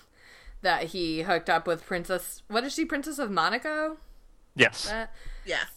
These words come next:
Speaker 1: So he was in France for some other movie. They hooked up. They were, like, a hot celebrity couple.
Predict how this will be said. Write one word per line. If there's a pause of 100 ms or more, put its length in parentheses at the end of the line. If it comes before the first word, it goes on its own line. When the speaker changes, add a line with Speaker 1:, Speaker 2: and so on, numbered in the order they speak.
(220)
Speaker 1:
So
he
was
in
France
for
some
other
movie.
They
hooked
up.
They
were,
like,
a
hot
celebrity
couple.